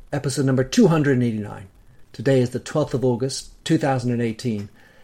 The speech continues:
and this interview is with Meryl Brown. Meryl's the founder and C E O of The News Project, a startup helping to make news and newsrooms better and more affordable.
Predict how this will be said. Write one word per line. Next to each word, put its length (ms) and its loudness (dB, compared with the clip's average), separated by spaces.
and 80 2
this 180 8
interview 200 2
is 100 -2
with 160 0
Meryl 580 0
Brown. 480 -4
Meryl's 360 0
the 60 -4
founder 520 0
and 160 -2
C 280 -4
E 140 0
O 300 -2
of 240 -2
The 80 4
News 420 2
Project, 560 -10
a 60 -2
startup 560 0
helping 320 4
to 100 -4
make 240 0
news 420 2
and 160 2
newsrooms 560 2
better 300 2
and 160 -2
more 200 4
affordable. 520 -2